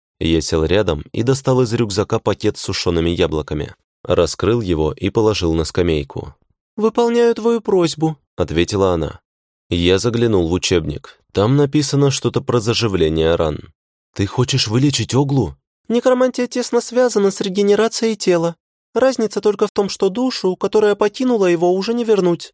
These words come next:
Поэтому, по сути, мы возвращаем к жизни зомби".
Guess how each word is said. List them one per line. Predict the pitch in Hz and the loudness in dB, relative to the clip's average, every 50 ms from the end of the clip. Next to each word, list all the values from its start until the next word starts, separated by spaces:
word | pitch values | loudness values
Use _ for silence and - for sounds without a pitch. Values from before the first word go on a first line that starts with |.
| _ _ | _ _
Поэтому, | - 208 208 214 208 - 196 196 196 196 196 | -2 0 0 0 0 0 2 2 2 0 0
по | _ - 226 220 | _ -2 -2 -2
сути, | - - 285 269 - - | 0 0 -2 0 0 0
мы | 240 226 233 247 254 | 0 2 2 2 2
возвращаем | 233 254 233 226 214 220 226 220 - - 254 254 247 240 226 214 | 2 0 0 0 2 0 0 0 0 0 0 0 0 0 -2 -2
к | - | -2
жизни | - 240 233 - 240 233 | -2 -2 0 0 0 0
зомби". | 220 240 240 240 220 185 165 151 | 2 2 0 0 0 -2 -4 -6